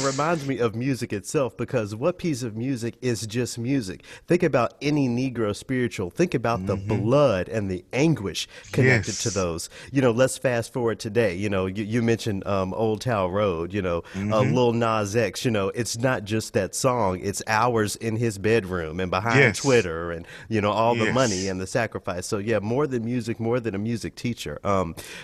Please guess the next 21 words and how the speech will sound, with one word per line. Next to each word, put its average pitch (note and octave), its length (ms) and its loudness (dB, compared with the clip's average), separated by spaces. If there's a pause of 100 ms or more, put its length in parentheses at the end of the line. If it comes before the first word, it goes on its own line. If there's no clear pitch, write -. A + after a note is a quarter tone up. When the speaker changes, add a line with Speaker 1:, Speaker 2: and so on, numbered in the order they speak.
(120)
Speaker 1:
uh, A2 280 4
but A#2 220 -2
before F3 280 2
I E3 40 6
let C#3+ 200 2
you A2+ 120 0
go, A#2+ 220 4
you A#2+ 160 2
know, A#2+ 100 6
you, A#2 480 0
uh, G#2+ 120 0
you A2+ 200 0
mentioned C3 360 4
that G2+ 80 0
you G#2+ 140 -4
teach - 280 -2
all A#2 240 0
of G#2+ 120 -4
these, G#2 400 -4
uh, F#2 200 -2
kids, F#2 560 -4